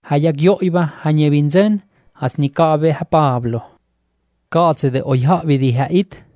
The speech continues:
ha ze ham de yak nash ta ta shosh aats. Ha kar ze de ukwin ma idi, ha ze ham fenise ki ha idi. Ham ha ve eva Kreta it it hotm. Ha ma hen a kaya, hu be ku yo ib ha ma shne ham zo ho ma be ha she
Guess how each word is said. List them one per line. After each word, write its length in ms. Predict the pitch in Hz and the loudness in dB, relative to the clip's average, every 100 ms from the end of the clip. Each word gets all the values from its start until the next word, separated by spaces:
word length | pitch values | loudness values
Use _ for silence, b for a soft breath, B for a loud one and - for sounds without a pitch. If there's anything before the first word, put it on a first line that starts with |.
| _ | _
ha 160 | - 143 | -4 -4
ze 120 | - | -2
ham 260 | 123 170 170 | 0 2 2
de 100 | 143 | 0
yak 220 | 123 117 | -2 0
nash 240 | 147 165 - | 0 0 -2
ta 100 | 139 | -4
ta 160 | 143 | -4
shosh 240 | 131 160 - | -4 -4 -2
aats. 520 | 147 127 113 - - _ _ _ _ | -2 0 -4 -8 -20 _ _ _ _
Ha 220 | - 143 135 | -6 -6 -2
kar 260 | 185 180 - | 0 0 -2
ze 100 | 147 | -4
de 80 | 135 | -4
ukwin 340 | 131 135 131 | -2 0 0
ma 240 | 147 175 185 | 2 2 0
idi, 360 | 185 190 170 _ _ _ | 0 -2 -4 _ _ _
ha 140 | - | -6
ze 120 | 131 131 | -4 0
ham 240 | 165 175 | 0 0
fenise 480 | - 139 175 - 143 | 0 0 0 0 -4
ki 140 | 151 - | -4 -2
ha 120 | 160 - | -2 -2
idi. 320 | 123 110 110 _ _ _ _ _ _ - | -4 -4 -8 _ _ _ _ _ _ -2
Ham 220 | 175 170 | 0 0
ha 160 | 180 180 | 0 2
ve 200 | 175 135 | 2 0
eva 180 | 123 | -2
Kreta 340 | - 147 160 143 | -2 0 0 0
it 220 | 143 - | -2 -4
it 180 | 170 135 | -10 -4
hotm. 420 | 151 139 123 - - b b b b _ _ _ _ _ _ | -4 -2 -4 -8 -20 b b b b _ _ _ _ _ _
Ha 160 | - 143 | -2 0
ma 160 | 180 | 2
hen 220 | 170 151 139 | 4 2 0
a 200 | 127 131 | -2 -2
kaya, 500 | 180 196 185 185 - _ _ | 2 2 2 -2 -8 _ _
hu 180 | 151 156 | -4 -2
be 100 | 143 | -2
ku 160 | 139 147 | 0 0
yo 220 | 151 175 | 0 0
ib 200 | 175 151 | -2 -4
ha 100 | - | -2
ma 220 | 143 135 135 | 0 0 -2
shne 440 | - 160 175 185 147 | 0 0 2 0 -2
ham 240 | 143 139 139 | -2 -2 0
zo 200 | 175 180 | 0 2
ho 200 | 160 143 | 2 0
ma 160 | 127 | 0
be 120 | 120 | -2
ha 160 | 117 120 | -4 -6
she 340 | - 135 151 | -4 -2 -2